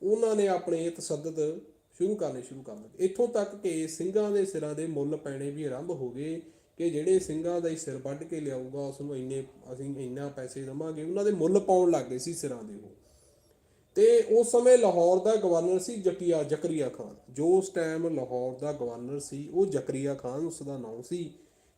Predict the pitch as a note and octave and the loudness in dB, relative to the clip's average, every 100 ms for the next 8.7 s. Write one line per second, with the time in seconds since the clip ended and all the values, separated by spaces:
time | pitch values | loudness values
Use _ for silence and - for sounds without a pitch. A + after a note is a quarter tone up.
0 | F3+ G#3 G3+ A#3 G3 D#3+ F3 G3 G#3+ A3 | 6 6 8 6 6 6 6 4 2 0
1 | F3 E3 F3+ C#3+ C3+ E3+ F#3+ A#3+ G#3 D3 | 0 2 4 4 4 -2 2 4 2 2
2 | D3+ E3+ F#3+ G#3 F3 D3+ F3+ F3+ G3+ G#3 | 2 2 0 0 -2 -2 0 0 -2 -4
3 | F#3+ D#3+ D#3 D#3 G3 E3 D#3 F#3 - _ | -4 -4 -6 -8 -6 -6 -6 -8 -10 _
4 | _ - G3 F#3+ F3+ F3 D#3+ D3+ E3 G3 | _ 4 8 8 6 0 0 0 0 -2
5 | - - _ _ _ _ _ _ _ _ | -6 -20 _ _ _ _ _ _ _ _
6 | _ - - E3 - F#3 G3 F#3+ E3 E3 | _ -18 -8 -6 0 2 4 4 2 4
7 | F3 E3 E3+ F3 C#3+ C#3+ C#3+ C#3+ C#3 B2 | 2 2 2 2 2 2 0 -2 -4 -8
8 | E3+ E3 D3+ D3+ - D#3+ E3 | -6 -6 -6 -8 -8 -12 -12